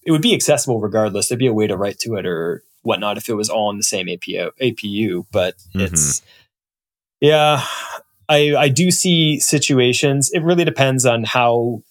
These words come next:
Speaker 1: the, the platform holders even give you access to it as well. But there's a lot of, a lot of situations I could see where if we're talking about P S six or whatnot, having that cache, I mean, hopefully it's a streamlined enough tech that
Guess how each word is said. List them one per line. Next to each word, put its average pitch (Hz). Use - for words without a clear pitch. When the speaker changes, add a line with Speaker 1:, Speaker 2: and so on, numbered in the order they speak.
Speaker 1:
the, 110
the 113
platform 135
holders 113
even 110
give 104
you 95
access 104
to 160
it 190
as 107
well. 117
But 110
there's 151
a 143
lot 127
of, -
a 147
lot 151
of 127
situations 113
I 104
could 101
see 98
where 92
if 143
we're 139
talking 127
about 113
P 123
S 104
six 110
or 107
whatnot, 104
having 110
that 101
cache, -
I 151
mean, 156
hopefully 160
it's 151
a 131
streamlined 120
enough 117
tech 113
that 101